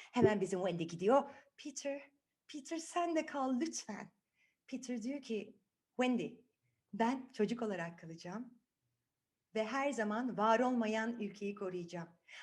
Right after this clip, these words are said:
Ama ne yapacağım biliyor musun? Sizi ziyarete geleceğim. Arada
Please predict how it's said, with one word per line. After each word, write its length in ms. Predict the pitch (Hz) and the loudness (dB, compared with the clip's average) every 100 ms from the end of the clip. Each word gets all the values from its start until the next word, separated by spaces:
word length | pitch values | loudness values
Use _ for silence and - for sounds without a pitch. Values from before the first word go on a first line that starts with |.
| - | -2
Ama 180 | 214 233 | 2 4
ne 80 | 254 | 4
yapacağım 480 | 294 220 190 180 | 2 0 0 -2
biliyor 200 | 175 294 | -2 -4
musun? 320 | 311 - 156 - _ _ _ | -6 -10 -14 -18 _ _ _
Sizi 540 | - - 240 240 403 - | -12 -4 0 2 0 0
ziyarete 540 | 359 381 349 359 381 | 8 10 10 10 6
geleceğim. 480 | 370 339 233 220 190 190 _ _ _ _ 220 | 6 4 4 2 0 -4 _ _ _ _ 4
Arada 500 | 214 202 196 302 | 6 6 4 2